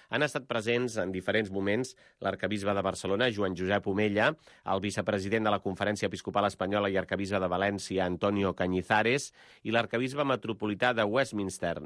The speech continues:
Vincent Nichols, entre altres personalitats, sota la coordinació organitzativa del vicesecretari general del Consell de Conferències Episcopals d'Europa,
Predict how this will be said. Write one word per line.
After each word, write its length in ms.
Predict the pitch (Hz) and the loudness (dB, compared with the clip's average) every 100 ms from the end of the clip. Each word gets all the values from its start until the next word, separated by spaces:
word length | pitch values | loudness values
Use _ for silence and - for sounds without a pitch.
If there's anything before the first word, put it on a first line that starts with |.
| - | -8
Vincent 500 | 92 123 117 120 107 | -2 0 0 0 2
Nichols, 480 | 123 135 85 71 - - | 2 2 0 -2 -6 -6
entre 320 | 82 78 98 | -6 0 0
altres 240 | 104 113 | 0 -4
personalitats, 720 | - 104 98 87 85 135 - - - - | -4 -4 -2 0 2 2 0 -16 -20 -12
sota 240 | - 92 | -6 -4
la 160 | 87 87 | -2 -2
coordinació 720 | 92 87 87 87 87 139 151 | -4 -4 -2 -4 -2 0 0
organitzativa 680 | 110 95 123 127 113 110 113 - - | 0 -2 0 -2 0 0 0 -4 -12
del 260 | 85 92 | -4 -2
vicesecretari 720 | 90 87 80 82 92 90 117 107 | -2 -6 -10 -6 -4 0 -2 -2
general 400 | 95 95 107 90 | -2 0 0 0
del 160 | 85 | -6
Consell 400 | 82 80 123 104 | -8 -4 -2 -2
de 160 | 85 92 | -4 -4
Conferències 480 | 85 - 98 92 87 | -6 -4 -4 -4 -6
Episcopals 480 | 85 92 98 98 | -8 -4 -2 0
d'Europa, 400 | 110 98 90 95 | 0 0 0 -2